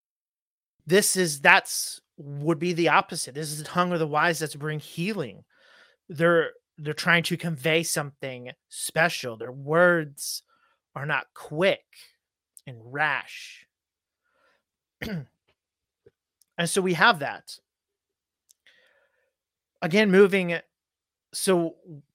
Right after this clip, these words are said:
kind of with reckless words, and as we think about it, we come back to, in verse nineteen, the idea of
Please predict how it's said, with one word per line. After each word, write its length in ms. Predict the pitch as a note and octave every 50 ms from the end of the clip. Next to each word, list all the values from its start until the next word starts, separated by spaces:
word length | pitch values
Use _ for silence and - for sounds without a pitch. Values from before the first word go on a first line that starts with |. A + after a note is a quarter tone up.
| _ _ _ _ _
kind 180 | - F3+ F3+ F#3+
of 100 | F3+ D3
with 600 | D3 C#3+ C#3 D3+ D3 C#3 E3 F#3 G#3+ G#3+ - -
reckless 600 | D#3+ D3+ C#3 E3 D#3+ D#3+ D#3+ - E3 D3+ - -
words, 440 | C#3 C#3 C3+ B2+ B2+ B2 A#2+ B2 -
and 80 | C3+ C#3+
as 140 | C3+ - -
we 160 | D3+ D#3 D3
think 320 | C#3+ - E3+ F#3+ A3+ A3
about 400 | A#3 G#3+ D#3 C#3 B2 A2+ A2 A2
it, 180 | A2 A2+ B2 - _ _ _ _ _ _ _ _ _ _ _ _ _ _ _ _ _ _ _ _ _ _ _ _ _ _ _ _ _ _ _ _ _ _ _ _ _ - - - _
we 300 | - F3 F3 F#3 F#3 F3
come 340 | D#3+ - - F#3+ G3+ A3 A#3+
back 300 | G#3 G#3 F3+ F3 E3+ -
to, 260 | - - - E3 D#3+
in 80 | D#3+ D3+
verse 280 | C#3 D3 C#3+ C#3+ - -
nineteen, 680 | D#3+ D3+ D#3+ D3+ - - C#3 B2 A#2+ A2+ G#2+ G#2+ A2 G#2+ _ _ _ _ _ _ _ -
the 140 | D3+ D#3
idea 880 | C#3+ D3+ C#3+ - - - - - D#3 D#3 D#3+ D3+ D#3+ D#3 D3 D3 C#3+ - -
of 360 | C#3 C3 B2 A#2+ A#2+ A2+ -